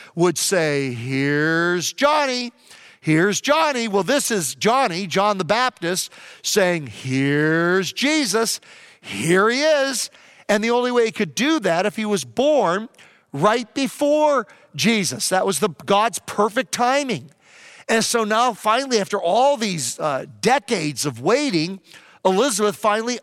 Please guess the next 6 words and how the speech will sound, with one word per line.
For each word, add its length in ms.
understands 840
God's 400
timing 640
and 200
the 80
reason 720